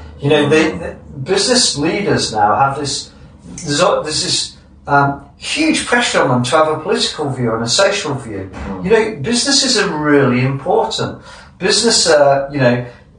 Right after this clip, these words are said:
Speaker 1: one can argue a lot that, uh, they, they've been the cause of all sorts of, you know, problems, and they are the cause of all sorts of problems,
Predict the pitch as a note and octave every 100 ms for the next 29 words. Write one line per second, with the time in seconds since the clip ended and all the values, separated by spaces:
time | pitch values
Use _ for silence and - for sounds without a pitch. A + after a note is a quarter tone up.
0 | - - - F3 D#3+ D#3+ C3 D3+ D#3 D#3
1 | C#3+ C3+ C#3+ E3+ C#3+ B2+ - - - C#3
2 | B2 B2+ C3+ C3+ - C#3 C#3 C#3+ C3 B2+
3 | - E3+ E3 B2+ A#2+ B2+ - F3+ D3 C3+
4 | C3 - - B2 B2+ B2+ - - C3+ B2+
5 | A2 G#2+ B2+ C#3+ D#3+ A3+ B3+ G#3+ - C#3+
6 | B2 A#2 A2+ - B2+ - - A#2+ A#2+